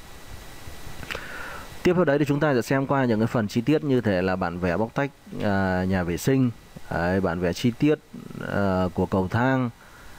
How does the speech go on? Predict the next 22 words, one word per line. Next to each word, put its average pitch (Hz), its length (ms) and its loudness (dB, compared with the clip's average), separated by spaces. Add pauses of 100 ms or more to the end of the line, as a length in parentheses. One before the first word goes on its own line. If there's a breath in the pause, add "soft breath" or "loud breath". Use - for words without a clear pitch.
(220 loud breath)
đấy, 90 320 0
và 98 500 2
bóc 113 180 -2
tách 139 140 -2
chi 127 120 0
tiết 139 220 2 (340)
của 98 120 2
những 90 160 2
cái 107 100 2
phần 104 240 0
quan 117 180 -2
trọng - 160 -2
hơn. 135 200 4 (320)
Đấy, 82 320 0
ví 110 140 2
dụ 120 140 2
như 101 240 2
thể 95 140 2
là 87 480 2
những 85 160 -2
cái 101 100 2
phần, 98 240 -2